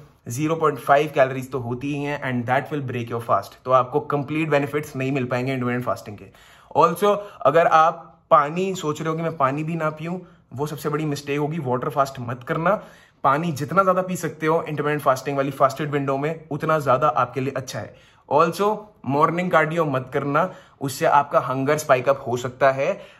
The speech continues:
अगर आप एक फास्टेड विंडो में, जब आपको पता है कि मेरे को भी पाँच छः घंटे बचे हुए हैं मेरा खाना खाने में, खाना नहीं खा सकता या खा सकती, और आप कार्डियो करने चले जाओ, तो कार्डियो से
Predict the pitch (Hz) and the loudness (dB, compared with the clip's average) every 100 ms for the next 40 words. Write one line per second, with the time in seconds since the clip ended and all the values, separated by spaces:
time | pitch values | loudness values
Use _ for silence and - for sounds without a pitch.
0 | - 127 143 139 151 - 127 131 156 147 | -6 2 4 4 2 0 0 2 -2 0
1 | 139 135 139 147 139 135 135 156 151 143 | 0 0 0 2 4 4 2 -4 -2 -2
2 | 131 143 139 143 139 143 147 - 131 131 | 0 -2 -2 -4 -2 -2 -2 -2 -4 -2
3 | 143 135 135 135 127 131 131 131 131 123 | -4 0 0 0 -2 -2 -2 -2 -2 -2
4 | 127 127 123 127 127 131 135 123 135 139 | -2 0 -2 -2 -2 -2 0 0 -2 0
5 | 123 120 - 123 123 113 117 113 170 185 | -2 -2 -6 -4 0 -2 -2 -6 -8 -8
6 | - - _ 135 151 - 135 151 151 147 | -12 -20 _ 2 2 4 2 2 -2 -2
7 | 147 135 131 160 165 - 131 127 147 147 | -2 -2 0 -2 -2 0 0 2 0 0
8 | 143 165 | 0 -2